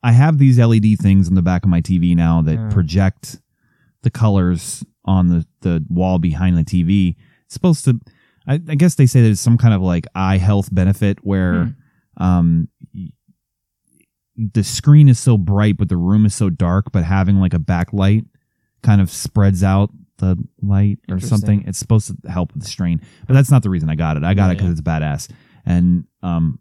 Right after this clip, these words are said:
Speaker 1: I like playing video games with it and, and all kinds of stuff. But I wanted to watch a movie like that
Speaker 2: Mm-hmm.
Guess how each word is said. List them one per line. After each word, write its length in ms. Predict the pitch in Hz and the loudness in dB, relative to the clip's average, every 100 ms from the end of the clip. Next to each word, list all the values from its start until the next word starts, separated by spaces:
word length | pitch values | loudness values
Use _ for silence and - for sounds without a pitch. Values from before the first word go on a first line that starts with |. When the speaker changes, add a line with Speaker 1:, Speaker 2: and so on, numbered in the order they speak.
| _ | _
Speaker 1:
I 60 | 101 | -4
like 160 | 95 | -2
playing 200 | 85 90 | 0 0
video 180 | 82 139 | 2 2
games 260 | 131 127 120 | 4 4 4
with 160 | 120 | 2
it 220 | 117 117 104 | 4 4 2
and, 340 | 87 80 78 - _ | 2 0 -2 -8 _
and 120 | - 87 | -8 -6
all 120 | 85 | -4
kinds 200 | 85 78 | -6 -8
of 60 | |
stuff. 200 | - 78 - _ _ - | -8 -10 -10 _ _ -2
But 200 | 107 101 _ _ - | -2 -2 _ _ -4
I 100 | 107 | 0
wanted 400 | 104 127 131 117 | 2 4 4 4
to 80 | |
watch 360 | 104 101 113 - | 2 2 2 2
a 40 | |
movie 360 | 92 101 101 98 | 2 2 2 0
like 400 | 85 90 85 - | -2 -2 -4 -6
that 420 | 90 87 73 50 | -4 -4 -4 -6
Speaker 2:
Mm-hmm. 440 | 117 117 110 95 | -8 -6 -8 -10